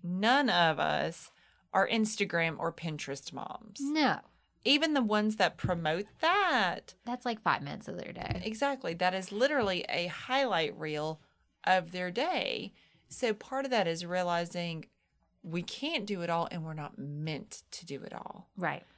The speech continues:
Speaker 1: And that you are doing absolutely the best you can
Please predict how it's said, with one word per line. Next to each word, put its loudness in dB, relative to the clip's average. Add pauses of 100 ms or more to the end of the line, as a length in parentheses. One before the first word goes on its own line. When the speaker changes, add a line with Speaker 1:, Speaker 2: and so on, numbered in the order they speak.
(140)
Speaker 1:
And -2
that 0
you -2
are 2
doing -4
absolutely -4
the -12 (280)
best 0
you -8
can -10